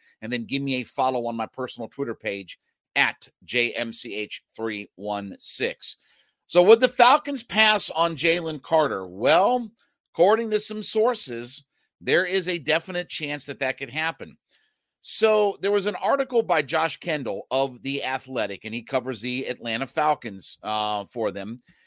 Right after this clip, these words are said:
And, um, you know, listen, I've met Josh. He's not a hot take kind of guy. I mean, he's a pretty, pretty balanced guy, and he's got good reporting and things like that. So this is not a matter of,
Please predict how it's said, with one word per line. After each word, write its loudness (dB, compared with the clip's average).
And, 4
um, 2
you 0
know, 4
listen, -2
I've 2
met 0
Josh. 0
He's -8
not 2
a 2
hot -4
take -8
kind 0
of -6
guy. 0
I -6
mean, -4
he's -8
a -6
pretty, -6
pretty -6
balanced -4
guy, -2
and -4
he's -8
got 0
good -2
reporting 0
and -8
things -6
like -2
that. 0
So 0
this -4
is -10
not -4
a -6
matter 0
of, -2